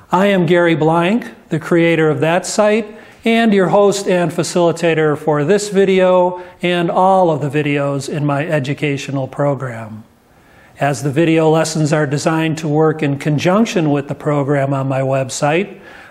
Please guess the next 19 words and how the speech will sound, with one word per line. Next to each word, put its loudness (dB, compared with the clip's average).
I 2
ask 0
you 4
to, 2
at -2
some -2
point, 0
click 0
on 4
the 4
U 4
R 4
L 4
link -4
in -2
the 2
description -2
box 0
below, -2